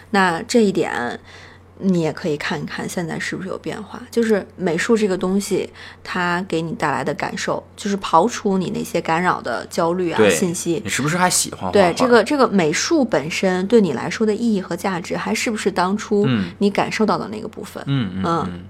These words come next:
Speaker 1: 但是这里边儿特别注意的是，不是因为你做这件事情的时候遇到了困难，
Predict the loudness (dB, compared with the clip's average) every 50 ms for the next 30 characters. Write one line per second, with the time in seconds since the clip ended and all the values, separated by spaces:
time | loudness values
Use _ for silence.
0 | 0 4 4 4 4 4 2 2 2 2 2 2 0 0 0 -2 -2 -2 -2 -2
1 | -2 0 0 0 0 2 0 0 0 0 0 0 0 0 -4 -10 -18 -20 -20 -20
2 | -20 -20 -20 -20 -20 -20 -20 -20 -20 -20 -20 -20 -12 -2 2 2 2 4 4 4
3 | 4 6 6 6 6 6 4 4 2 2 -2 -4 -6 -8 -8 -4 2 6 6 6
4 | 6 4 2 2 0 0 0 -2 -2 -2 -4 -6 -6 -4 -2 -2 -2 -2 0 -2
5 | -2 -2 -2 -4 -4 -2 0 0 0 0 -2 -6 -8 -10